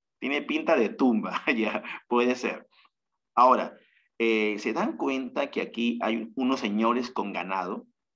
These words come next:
Acá también vemos un animalito, un tipo de toro,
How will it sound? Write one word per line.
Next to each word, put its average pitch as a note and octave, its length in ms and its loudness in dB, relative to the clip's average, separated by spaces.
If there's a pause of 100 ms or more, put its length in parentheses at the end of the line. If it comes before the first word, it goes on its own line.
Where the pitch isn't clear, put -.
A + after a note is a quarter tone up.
(300)
Acá G#3 360 -2
también D3+ 640 0
vemos C3 420 2
un C#3+ 100 -4
animalito, A#2 880 -4 (460)
un A#2+ 180 -4
tipo D3 320 2
de A2 140 4
toro, A2+ 840 4